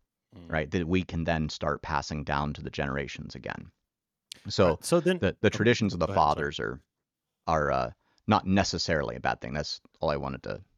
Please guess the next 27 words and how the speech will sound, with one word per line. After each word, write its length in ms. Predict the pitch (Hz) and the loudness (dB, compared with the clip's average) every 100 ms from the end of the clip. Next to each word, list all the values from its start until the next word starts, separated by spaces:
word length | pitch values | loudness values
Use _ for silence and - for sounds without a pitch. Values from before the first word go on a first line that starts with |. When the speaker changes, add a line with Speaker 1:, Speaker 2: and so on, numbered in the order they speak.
| _ _ _ _ | _ _ _ _
Speaker 1:
Sure, 260 | - - 127 | -6 0 2
Speaker 2:
say 180 | 98 71 | 2 0
on 140 | 50 | -2
that. 80 | 60 | 0
Speaker 1:
sure. 160 | 139 104 | 2 2
That, 220 | 127 131 113 | 2 0 2
that 280 | 135 143 - | 4 4 -2
phrase, 560 | - 123 107 90 80 - | 0 2 2 -2 -8 -4
right? 260 | 110 104 | -4 2
But 140 | 113 131 | 4 6
in, 240 | 127 131 127 | 4 0 -2
in 200 | 120 117 | 0 0
this 160 | 117 | -2
context, 640 | - 143 160 139 110 - - | 0 2 2 2 -2 -4 -10
then, 200 | 90 98 | -6 -4
what 260 | 110 - | -4 -4
Paul 220 | 120 110 | 0 0
is 60 | 92 | 0
saying 340 | - 160 135 110 | 2 4 4 0
with 160 | 107 | -4
the 60 | 107 | -6
traditions 500 | - 113 110 107 101 | -2 0 0 -2 -6
of 100 | 85 | -8
the 80 | 90 | -8
fathers, 640 | 101 90 82 85 85 - _ - - - _ - | -4 -4 -4 -10 -12 -16 _ -20 -20 -20 _ -8
a-, 240 | - - | -6 -4
and 140 | 139 | -4